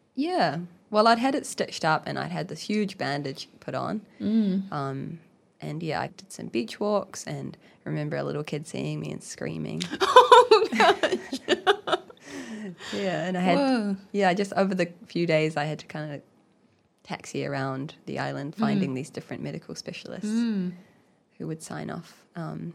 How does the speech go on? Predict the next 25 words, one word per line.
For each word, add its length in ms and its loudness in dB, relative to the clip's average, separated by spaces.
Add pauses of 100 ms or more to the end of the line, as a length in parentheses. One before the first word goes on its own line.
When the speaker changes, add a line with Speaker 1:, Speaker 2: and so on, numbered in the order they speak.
Speaker 1:
that 140 2
was 140 2
really 260 4
a 40 2
difficult 420 -2
time, 240 0
actually, 560 -8
Speaker 2:
Mm. 460 2
Speaker 1:
'cause 160 -12
it 120 -10
was 160 -10
like, 260 -12 (260)
I 60 -12
didn't 260 -4
feel 200 -6
good. 180 -4
And 100 -2
I 60 2
had 140 4
a 40 2
terrible, 440 0 (260)
terrible 320 -4
concussion. 580 -12 (160)
Speaker 2:
Mm. 500 2 (220)
Speaker 1:
The 80 -14